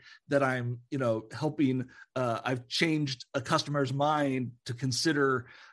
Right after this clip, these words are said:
uh, a product, you know, purchasing a product that they had n-, never purchased from us or whatever, because that's the, that's not measurable because that's in your consumer's mind. It's a lot harder to measure anyway.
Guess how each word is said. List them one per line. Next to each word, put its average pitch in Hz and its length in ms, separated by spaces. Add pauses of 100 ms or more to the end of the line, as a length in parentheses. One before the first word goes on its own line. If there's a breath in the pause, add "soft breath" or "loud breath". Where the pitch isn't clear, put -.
uh, 120 320 (260)
a 123 100
product, 151 440
you 147 100
know, 123 120
purchasing 156 560
a 127 60
product 143 400
that 123 120
they 131 120
had 131 80
n-, 139 140 (120)
never 147 340
purchased 123 440
from 120 180
us 113 120
or 127 60
whatever, 131 380
because 143 400
that's 196 220
the, 160 180 (140)
that's 202 200
not 170 180
measurable 175 360
because 139 240
that's 170 160
in 151 80
your 139 100
consumer's 143 520 (260 soft breath)
mind. 143 400
It's 135 120
a 220 120
lot 175 280
harder 190 340
to 131 80
measure 107 300
anyway. 92 280